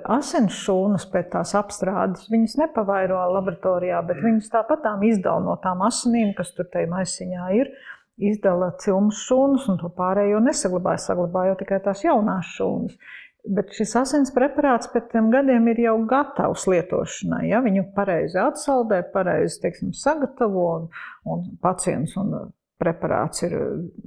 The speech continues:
vienā klinikā, un, un, un viņš ir gatavs lietošanai. Audu šūnām nav tik,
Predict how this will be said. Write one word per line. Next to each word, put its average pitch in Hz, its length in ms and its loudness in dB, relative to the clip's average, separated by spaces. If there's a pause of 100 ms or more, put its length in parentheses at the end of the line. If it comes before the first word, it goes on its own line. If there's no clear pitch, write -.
(120)
vienā 220 380 0
klinikā, 269 560 0 (100)
un, 175 140 -2
un, 156 560 -2
un 175 200 0
viņš 208 200 2
ir 202 80 -2
gatavs 175 360 0
lietošanai. - 580 -2 (320)
Audu 247 280 2
šūnām 240 520 2
nav 285 240 2
tik, 165 180 -4